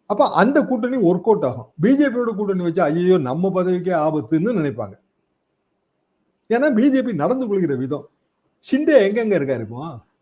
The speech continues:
பாவம் போல இருக்காரு. அவரோட சொந்த மாவட்டம் தானே, அதுல வந்து ஒரு பிரஜா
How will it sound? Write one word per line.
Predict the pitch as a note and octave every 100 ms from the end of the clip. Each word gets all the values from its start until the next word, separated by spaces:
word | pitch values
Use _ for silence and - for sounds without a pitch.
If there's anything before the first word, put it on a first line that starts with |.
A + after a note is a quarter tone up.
| _
பாவம் | - D#3 G#3 G3
போல | F3+ A3 E3
இருக்காரு. | B2 A#2+ -
அவரோட | A2 C#3 D3 C3+
சொந்த | B2+ D#3+ G3+ A3 A3 - - _ _ -
மாவட்டம் | D#3 E3 D3+ F3 E3+ A#2
தானே, | C#3+ D#3+ D#3+ D#3+ -
அதுல | C#3 E3 D3+
வந்து | D3 F3
ஒரு | D3 C3+ G#2
பிரஜா | D3 E3+